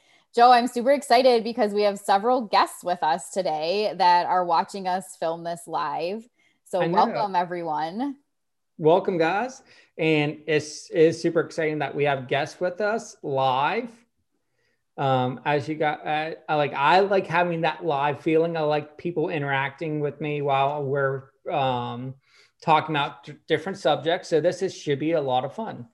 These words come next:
Speaker 1: Yes. We, and we have, I should clarify, we have, like, live video guests inside of Zoom. And then we also have our live Facebook folks. So thank you, everyone, for joining us and watching.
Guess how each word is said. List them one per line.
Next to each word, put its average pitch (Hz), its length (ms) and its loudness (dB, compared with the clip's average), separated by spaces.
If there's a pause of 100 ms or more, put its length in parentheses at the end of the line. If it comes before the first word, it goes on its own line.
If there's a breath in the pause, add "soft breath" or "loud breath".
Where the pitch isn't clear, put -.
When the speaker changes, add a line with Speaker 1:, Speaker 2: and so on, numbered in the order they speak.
(460)
Speaker 1:
Yes. - 540 -8
We, 226 160 4
and 214 160 2
we 214 80 2
have, 208 260 4
I 220 100 2
should 240 180 0
clarify, 226 400 4
we 185 160 -2
have, 208 340 6
like, 175 220 -2
live 190 580 2
video 202 400 0
guests 175 400 -4
inside 190 480 0
of 180 140 -4
Zoom. 165 600 -10
And 190 220 -4
then 175 220 -2
we 180 100 -8
also 180 320 0
have 170 240 0
our 160 160 -4
live 160 400 0 (140)
Facebook 180 520 -8
folks. - 400 -14
So 156 360 -10
thank 190 260 -10
you, 143 460 -8
everyone, 170 480 -6
for 226 160 -12
joining 156 320 -12
us 151 180 -12
and 185 100 -12
watching. 185 460 -4